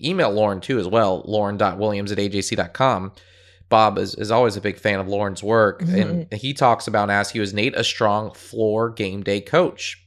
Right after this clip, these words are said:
Speaker 1: Not compared to
Speaker 2: Mm-hmm.
Speaker 1: many others, seems assistants run the timeouts." So kind of to your point, how does,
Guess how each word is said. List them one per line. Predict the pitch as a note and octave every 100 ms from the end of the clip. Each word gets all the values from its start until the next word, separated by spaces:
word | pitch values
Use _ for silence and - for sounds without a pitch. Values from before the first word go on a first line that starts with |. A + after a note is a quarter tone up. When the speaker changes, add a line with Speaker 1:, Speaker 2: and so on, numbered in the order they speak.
| -
Speaker 1:
Not | A2+ A#2+
compared | C#3 C#3 C3+
to | A#2
Speaker 2:
Mm-hmm. |
Speaker 1:
many | A#2 A#2
others, | B2 A2 G#2+ G2
seems | A#2+ A2+
assistants | G2+ - C3 - - G#2 - -
run | G2 G2 G2+
the | G2+
timeouts." | - A2+ G#2+ C3+ G2+ - - - - _ _ _
So | -
kind | - A2+ A2
of |
to | G#2
your | G#2+ C#3+
point, | D#3 G2 F#2+ G2 _ _ _ _ _ _ _ _ _
how | - A#2 A#2
does, | A2+ G2 -